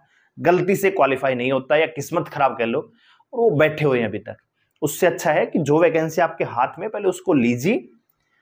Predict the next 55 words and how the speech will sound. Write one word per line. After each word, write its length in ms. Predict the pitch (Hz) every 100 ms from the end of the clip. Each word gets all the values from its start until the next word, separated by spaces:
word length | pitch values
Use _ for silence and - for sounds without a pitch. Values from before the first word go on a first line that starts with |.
| _ _ _ _ -
वहां 340 | 151 165 208
से 140 | 214 208
भी 60 |
आप 100 | 196
तैयारी 280 | - 147 147
कर 180 | 147 123
सकते 320 | - 110 190
हो। 60 | 220
और 60 |
भविष्य 320 | 135 139 -
में 100 | 156 160
अगर 120 | 165
आपको 480 | 165 - 190 190 - _ _ _
ऐसा 220 | 143 143 185
लगता 240 | 170 185
है 40 |
कि 80 | 190
दिल्ली 240 | 160 156 165
पुलिस 220 | 196 -
की 80 | 185
बढ़िया 260 | 156 160
जॉब 240 | 139 139 135
है, 80 |
दिल्ली 200 | 135 135
पुलिस 220 | 135 151 190
में 120 | 226
जाना 220 | 170 139
है, 160 | 113 127
तो 100 | 240
आप 240 | 285 185
दिल्ली 160 | 143 147
पुलिस 220 | 147 147
में 80 | 214
आ 60 | 147
सकते 360 | 135 110 _ -
हो, 60 | 123
लेकिन 240 | 160 233
अभी 180 | 175 170
जरूरत 320 | 170 175 165 147
है 40 |
आपको 280 | 135 - 254
सरकारी 400 | - 143 139 147
नौकरी 360 | 131 104 101
की। 200 | 101 98 _ _ _ _ _
ठीक 200 | - 175
है, 220 | 208 - - _ _ -
अभी 140 | 196
दिल्ली 240 | 160 175 185
पुलिस 220 | 208 214
की 80 | 214
वैकेंसी 380 | 202 208 196 220
इस 160 | 220
साल 180 | 208 196
आएगी 300 | 151 135 131
नहीं, 200 | 127 123